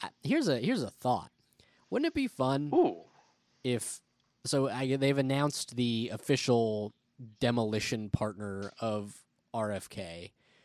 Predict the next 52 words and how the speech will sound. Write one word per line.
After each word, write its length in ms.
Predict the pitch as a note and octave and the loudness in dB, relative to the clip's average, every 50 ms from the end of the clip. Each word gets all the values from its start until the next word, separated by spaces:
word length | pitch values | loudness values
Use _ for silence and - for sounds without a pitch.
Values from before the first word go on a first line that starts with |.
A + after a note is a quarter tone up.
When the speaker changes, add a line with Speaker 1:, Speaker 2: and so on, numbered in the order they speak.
| _ _ _ _ _ _ _ _ - | _ _ _ _ _ _ _ _ -10
Speaker 1:
I 100 | B2 A#2+ | -8 -8
don't, 220 | A2 A2 G#2 - - - | -6 -8 -8 -10 -14 -16
like, 300 | B2 A#2+ G#2+ G2 G2 - - | -14 -12 -10 -10 -10 -12 -10
for 160 | - A#2 A2 | -6 -6 -4
whatever 400 | G#2+ A2+ A2+ A2 G#2+ G#2 G#2 G2+ | -2 0 0 0 0 0 -2 -4
that's 280 | G2 F#2+ F#2+ - - - | -4 -4 -6 -8 -10 -12
worth. 260 | - G2+ F2+ - - | -12 -12 -12 -6 -4
It 100 | B2 C3 | 0 2
is, 260 | D3 D#3+ D#3+ - - | 2 2 2 0 -4
it 140 | - C3+ B2+ | -6 -2 -2
is 300 | C3 C#3 C#3 E3+ F#3 F3+ | -2 0 2 2 0 2
set 220 | - E3 D3+ G#2+ G2 | 2 2 2 2 0
to 40 | C3 | 0
Speaker 2:
Yeah. 40 | C3 | -2
Speaker 1:
be 80 | A#2+ | -2
torn 280 | - - B2+ A#2 A2+ G#2+ | -2 0 -2 -2 0 0
down 380 | G#2+ G#2 G#2 G2+ G2+ G2 G2+ | -2 -2 -2 -4 -4 -6 -8
in 380 | - G2+ G2+ G#2 G2 G2 F#2+ - | -10 -10 -10 -10 -8 -10 -10 -10
twenty 240 | - - A2 G#2+ G2 | -6 -6 -4 -4 -4
twenty-two, 420 | - G#2+ G2+ G2 - - G#2 G#2 | -6 -6 -8 -8 -6 -6 -4 -4
and 120 | G#2+ A#2+ D3 | 2 4 6
it 120 | E3 F#3 | 10 10
is 160 | G3+ G3+ E3 | 10 10 10
a 160 | C#3+ B2+ A2+ G2+ G2 F#2+ _ _ - | 4 0 0 -4 -12 -20 _ _ -8
dump. 400 | - G2 F2+ F2 F2+ - - - _ - | -8 -8 -8 -8 -10 -12 -12 -12 _ -6
It 100 | C3 C#3+ | -4 -2
is 100 | D#3 B2+ | -2 -2
a 140 | A2+ G2 F#2 | -4 -6 -8
real 400 | F#2 F#2 F#2+ G2 G2 F#2+ F2+ F2+ | -10 -10 -10 -8 -8 -8 -10 -10
dump. 300 | - - E2+ E2 D2+ C2+ - | -12 -14 -16 -16 -12 4 8
Speaker 2:
Oh, 220 | D#3 C3 A#2 - - - - _ _ _ _ _ - _ _ _ _ _ - | 8 8 8 4 -2 -18 -20 _ _ _ _ _ -20 _ _ _ _ _ 4
the, 140 | - C#3+ C3+ | 6 6 6
the 180 | - C3 A#2+ A2+ | 8 6 4 4
water 440 | A2 A2 A#2+ C#3 D3+ D3+ D#3 D3 | 6 6 8 10 10 10 8 4
drips 280 | C#3+ - D#3+ D#3 D3 - | 4 4 2 2 4 6
all 160 | C#3+ C3 B2+ | 6 8 8
over 240 | B2+ C3+ C#3 C3+ D3 | 8 6 6 4 2
you. 220 | C#3+ C#3+ D3 D3+ | 2 2 2 4
Like, 160 | C#3 C3 A2 A#2 | 4 2 0 0
you, 160 | A#2 B2 C3+ D3 | -8 -14 -16 -16
you, 180 | D3 C3 C#3+ A2 | -10 -8 -6 0
I 100 | C3 C#3 | 0 0
used 200 | C3+ C3 - - | 2 2 2 2
to 220 | C#3 B2+ A#2 A2+ | 2 0 0 -4
go 60 | A#2+ - _ - C3 - | -8 -14 _ -20 -16 -4
to, 80 | C#3+ | 0
uh, 380 | B2 A2 G#2 G2+ F#2+ F#2 F#2+ G2 - | 2 2 2 2 -2 -4 -8 -14 -6
D 100 | - C3 | -2 0
C 160 | B2 - C#3+ C3 | 2 2 0 0
United 280 | A#2 A2+ A2 A2 A#2 A2+ | 0 2 4 4 4 2
Speaker 1:
Yep. 100 | G#2+ G#2+ | 2 2
Speaker 2:
games, 460 | A#2+ A#2 A#2 A#2 A2+ A#2 A2+ - | 2 2 2 0 -4 -6 -8 -10